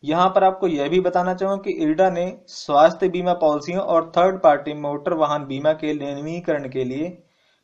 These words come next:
प्रीमियम का भुगतान करने के लिए पहले ही अतिरिक्त समय दे चुका है। इसी जानकारी के साथ मित्रों, इस वीडियो में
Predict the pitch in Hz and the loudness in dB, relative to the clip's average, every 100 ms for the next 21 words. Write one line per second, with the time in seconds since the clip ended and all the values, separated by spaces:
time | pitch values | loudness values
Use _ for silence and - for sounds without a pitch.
0 | _ 156 165 190 196 202 160 - 156 151 | _ -2 0 -2 2 2 0 2 2 2
1 | 151 156 151 156 180 185 185 147 156 175 | 0 -4 -4 -6 -2 -2 0 0 0 0
2 | 180 185 151 151 165 165 160 185 208 - | 0 0 -2 0 -6 -6 -6 -6 -8 -14
3 | _ _ 139 139 175 165 147 123 113 - | _ _ -6 -2 0 -2 0 0 0 -8
4 | - 170 196 214 190 165 165 165 160 160 | -10 -10 -8 -2 0 0 0 -2 -2 2
5 | 156 143 151 147 180 - 165 160 147 143 | 2 0 -8 -8 -8 -4 -6 -4 -4 -2
6 | 151 147 - | -4 -6 -12